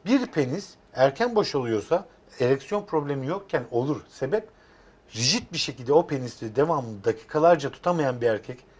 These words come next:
ereksiyonda da zayıflamaya doğru gidecektir. Ve bu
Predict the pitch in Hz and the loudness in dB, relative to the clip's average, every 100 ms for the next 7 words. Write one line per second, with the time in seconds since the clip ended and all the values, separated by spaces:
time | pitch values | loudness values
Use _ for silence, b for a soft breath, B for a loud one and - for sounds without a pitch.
0 | b - 120 123 - 139 147 160 139 127 | b -2 0 0 -2 -4 -2 -2 0 -2
1 | - 127 117 107 98 87 - - - - | -2 -4 0 -2 -2 -6 -16 -20 -20 -20
2 | b b b b b b 139 151 151 185 | b b b b b b 6 6 6 -2
3 | 185 | -4